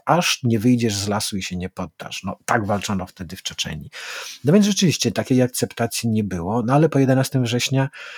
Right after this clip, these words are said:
em, no, zwyżę-, z-, z-, to taka, taka, taki pragmatyzm polityczny zwyciężył. I zresztą Rosja, nawet Rosja Władimira Putina, znaczy były od niej gorsze reżimy, y, które też stanęły po stronie Zachodu i zostały zaakceptowane na te salony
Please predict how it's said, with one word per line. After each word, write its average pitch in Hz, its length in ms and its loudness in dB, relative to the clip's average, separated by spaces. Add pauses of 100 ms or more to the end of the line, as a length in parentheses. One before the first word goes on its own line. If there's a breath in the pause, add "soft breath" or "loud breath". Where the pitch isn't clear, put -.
(380 loud breath)
em, 113 100 -8 (200)
no, 123 120 -2 (360)
zwyżę-, 107 520 -2
z-, 104 340 -8
z-, 90 120 -14
to - 120 -18
taka, 107 300 -10
taka, 107 440 -10
taki - 320 -18
pragmatyzm 123 640 0
polityczny 90 520 -6
zwyciężył. 90 600 -8
I 92 40 -12
zresztą 98 440 -8 (160)
Rosja, 95 640 -2
nawet 92 260 -12
Rosja 101 280 -6
Władimira 95 480 -6
Putina, 90 640 -10 (100)
znaczy 127 240 0
były 170 400 4
od 143 180 2
niej 139 340 6
gorsze 123 1080 2
reżimy, 107 920 0 (360)
y, 71 320 -16
które 107 300 -6
też - 240 2
stanęły 104 480 0
po - 140 -12
stronie 98 400 -4
Zachodu 110 460 -4
i 123 60 4
zostały 110 420 -4
zaakceptowane 104 1000 -4
na 85 140 -14
te - 140 -16
salony 90 680 -4